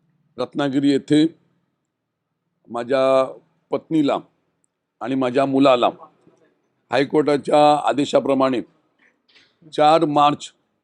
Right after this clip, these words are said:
ते आठ मार्च या कालावधीमध्ये हजेरी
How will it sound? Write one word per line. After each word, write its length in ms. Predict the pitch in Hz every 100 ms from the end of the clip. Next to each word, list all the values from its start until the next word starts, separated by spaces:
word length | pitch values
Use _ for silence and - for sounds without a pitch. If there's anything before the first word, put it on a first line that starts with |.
| _ _ _ -
ते 60 | - -
आठ 280 | 135 147 -
मार्च 260 | 151 131 - - _ _ _ _ _ _ _ _ _
या 180 | 131 143
कालावधीमध्ये 880 | 131 139 139 139 139 143 135 131 156 147 - _ _ _ _ _ _ _ -
हजेरी 440 | 113 147 156 190